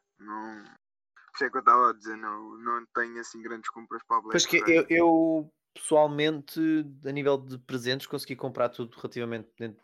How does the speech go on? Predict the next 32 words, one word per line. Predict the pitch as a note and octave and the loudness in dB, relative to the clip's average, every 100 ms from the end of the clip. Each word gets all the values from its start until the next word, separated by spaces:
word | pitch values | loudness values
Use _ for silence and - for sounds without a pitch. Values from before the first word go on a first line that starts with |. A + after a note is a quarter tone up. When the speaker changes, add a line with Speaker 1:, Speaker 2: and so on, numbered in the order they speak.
| - | -18
Speaker 2:
da, | A2 G#2+ A2 G#2+ | -8 -2 -2 -2
dos | G2+ G#2 G2+ G#2 | -8 -14 -14 -12
preços | G#2+ G#2+ | -10 -10
que | - | -8
queria | A2+ A2 | -4 -4
comprar | G#2 G#2+ G#2 G#2+ A2 | -6 -10 -4 -4 -4
e | A2 G#2+ | -6 -8
comprei | G#2 A#2 A2 | -8 -4 0
logo | A2+ A2 | 0 0
no | A2+ | 0
início | A#2 A#2+ A#2+ | 0 0 2
deste | B2+ A#2 | 0 0
mês, | A2+ A2+ - | -4 -4 -4
Speaker 1:
Não. | C3+ - _ _ _ _ _ | -4 -4 _ _ _ _ _
Speaker 2:
para | A#2 | -4
adiantar | G#2+ A2+ - D3 | -2 2 6 6
Speaker 1:
Só | |
me | C#3+ | 4
Speaker 2:
tudo, | A2+ | -6
porque | - - | -8 -14
tinha | A2+ G#2+ | -6 -4
medo | G#2+ G2 | -4 -2
das, | G#2 G#2 - | -2 -4 -4
das | A2 | -8
transportadoras | - G#2+ - G#2+ G2+ G2+ | -8 -10 -10 -10 -6 -6
depois | G2+ G#2+ | -8 -10
como | A2 G2+ | -10 -10
começam | G#2+ G2 G#2+ | -8 -8 -8
a | |
ter | G2+ G2+ F#2+ | -8 -8 -6
grande, | G2 F#2+ F2+ F2+ - - | -6 -8 -12 -16 -14 -2
Speaker 1:
Yeah. | - | -2